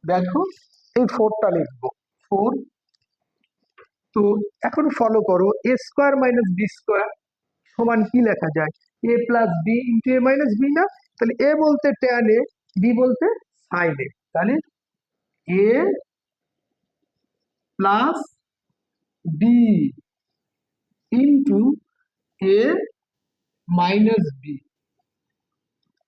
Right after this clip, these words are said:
দেখো, তাহলে ফোর, তো ট্যান এ প্লাস সাইন এ সমান কি দিছে? এ, এ, আর ট্যান এ মাইনাস সাইন এ সমান বি।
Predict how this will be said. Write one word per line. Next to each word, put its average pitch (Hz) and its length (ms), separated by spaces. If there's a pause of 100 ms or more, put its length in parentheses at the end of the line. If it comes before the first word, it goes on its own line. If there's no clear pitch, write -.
(300)
দেখো, 180 300 (1000)
তাহলে 247 260 (160)
ফোর, 285 240 (1200)
তো 185 60 (120)
ট্যান 233 280
এ 302 60 (100)
প্লাস 302 200 (100)
সাইন 240 280
এ - 20 (100)
সমান 247 180 (100)
কি 254 140
দিছে? 220 220 (220)
এ, - 20 (1120)
এ, - 0 (1160)
আর 175 60 (100)
ট্যান 226 220
এ 285 100
মাইনাস 254 340 (180)
সাইন 220 260 (120)
এ - 20 (420)
সমান 202 280 (180)
বি। 151 100